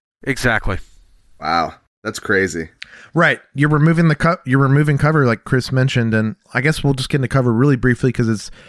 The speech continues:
Speaker 3: it's not very convoluted in this game, which
Speaker 2: Oh,
Speaker 3: I
Speaker 2: that's
Speaker 3: really like.
Speaker 2: appreciated.
Speaker 3: Chris said you have to be the size of the building or less to actually get cover from it, which, you know, that, that seems strange at first, but then it makes sense after some time. Oh, this is size four building. I have a s-,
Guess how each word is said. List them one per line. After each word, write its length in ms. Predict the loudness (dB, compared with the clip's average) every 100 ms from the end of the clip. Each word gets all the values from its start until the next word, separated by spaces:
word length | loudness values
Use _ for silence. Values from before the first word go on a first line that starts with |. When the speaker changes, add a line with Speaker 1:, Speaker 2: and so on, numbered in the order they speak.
| -20 -12 -4
Speaker 3:
it's 180 | -2 2
not 280 | 2 0
very 240 | 0 2 2
convoluted 540 | 2 0 2 2 2
in 100 | 0
this 140 | -4 -2
game, 200 | -2 -2
which 100 | 0
Speaker 2:
Oh, 100 | 0
Speaker 3:
I 40 |
Speaker 2:
that's 160 | 2 0
Speaker 3:
really 120 | 0
like. 180 | 0 0
Speaker 2:
appreciated. 240 | -2 -6 -8 -20 _ _
Speaker 3:
Chris 200 | -2 0
said 140 | 0 2
you 80 | 2
have 180 | 0
to 200 | 0 2
be 480 | 2 2 2 2 0 _ _
the 180 | -4 -4
size 560 | -2 0 2 4 2 2
of 80 |
the 40 | 0
building 360 | 2 2 2 2
or 140 | 2
less 360 | 2 2 0 -2
to 280 | 2 4 2
actually 260 | 0 -2
get 120 | -2
cover 200 | -2 -2
from 220 | -2 -2 -4
it, 140 | -4
which, 440 | -4 -6 -8 -10 -6
you 80 | -2
know, 200 | -2 -2
that, 240 | -2 -2 -6 -20 -20 -20 -4
that 140 | -4
seems 300 | -2 -2 -2
strange 300 | 0 0 0
at 100 | -2
first, 240 | 0 0 0
but 80 | -2
then 100 | 0
it 40 |
makes 200 | 0 -2
sense 160 | -2 -2
after 160 | -2
some 220 | -2 -2
time. 240 | 0 0 0
Oh, 140 | 0
this 140 | 0 -4
is 60 |
size 280 | -2 0 0
four 180 | 0 0
building. 380 | 2 2 2 2
I 80 |
have 80 | 0
a 40 | 0
s-, 200 | -4